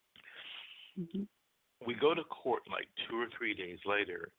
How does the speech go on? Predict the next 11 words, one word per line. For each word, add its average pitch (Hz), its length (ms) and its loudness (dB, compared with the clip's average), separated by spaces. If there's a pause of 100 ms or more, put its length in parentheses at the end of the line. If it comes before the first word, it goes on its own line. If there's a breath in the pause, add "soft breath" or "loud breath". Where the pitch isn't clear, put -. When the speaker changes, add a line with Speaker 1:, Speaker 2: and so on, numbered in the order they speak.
(120)
Speaker 2:
and 95 220 -2
the 90 80 -6 (260)
judge 127 380 2
is 82 220 -8 (120)
like, - 320 -8 (880 loud breath)
"I 101 60 -6 (120)
can't - 240 0
believe 92 460 -4 (400)
this 98 140 -2 (100)
happened." 175 400 -8 (600)
And 101 100 -12